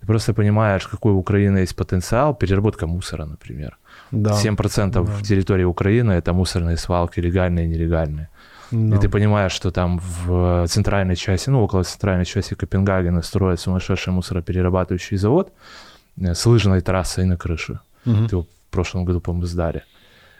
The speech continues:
Speaker 1: И ты понимаешь, что: «А, а, а, о, а как вы, а почему мы нет?»
Speaker 2: У меня знакомый, кстати, ты, возможно, его знаешь, Паша, он щас на Кипре живет, жил долго в Лондоне, Паша Привезенцев.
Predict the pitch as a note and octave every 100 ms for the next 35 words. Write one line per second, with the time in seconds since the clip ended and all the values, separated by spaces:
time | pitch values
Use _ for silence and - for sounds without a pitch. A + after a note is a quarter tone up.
0 | - _ - F2 F#2+ F2+ F#2+ G2 G2 G2
1 | B2+ C3+ G#2+ - - G2 G2+ - - E3
2 | E3 D3+ D#3 C#3+ C3+ D3 D3 D3 - -
3 | - - A#2+ E3+ E3 D#3+ G#3 A3 C3+ C3+
4 | - C#3+ D#3 C#3 C3 A#2+ F2+ - - -
5 | - - - - - - A2+ A2+ C3 C3
6 | A#2+ A#2 - G3 D3 A2 - A2+ - G#2+
7 | G#2 G#2 G2 F#2+ F#2+ G#2 B2 - A2+ A2
8 | - G#2 G2+ G2 F#2+ F#2 F#2 G#2 - G2
9 | G2+ - F2+ F#2 G2 B2+ A#2 G2+ F#2+ F#2+
10 | F#2 G2 C3+ A#2 G#2 G2 F#2 G2+ - -
11 | F#2+ F#2 A#2 C3